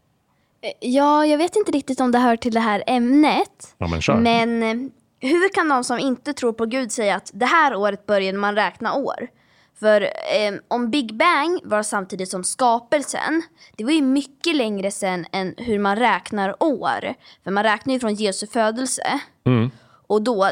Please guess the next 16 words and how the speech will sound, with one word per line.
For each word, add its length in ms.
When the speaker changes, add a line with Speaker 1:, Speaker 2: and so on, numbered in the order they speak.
Speaker 1:
det, 140
jorden 360
skapades 580
ju 80
för 260
hur, 300
jättelänge 1000
s-, 140
mer 340
än 300
vad, 140
när 140
Jesus 440
föddes. 640
Så 180
då, 240